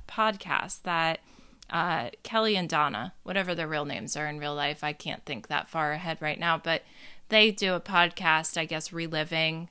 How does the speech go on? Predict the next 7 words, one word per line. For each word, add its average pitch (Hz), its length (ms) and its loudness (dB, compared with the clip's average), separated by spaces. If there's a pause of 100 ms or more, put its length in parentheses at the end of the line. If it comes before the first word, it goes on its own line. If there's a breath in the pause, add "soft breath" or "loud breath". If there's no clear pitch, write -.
episodes. 165 600 -4
They're 160 160 -4
rewatching 165 840 -2
all 156 180 -4
the 143 60 -2
episodes 156 400 -6
of 156 160 -12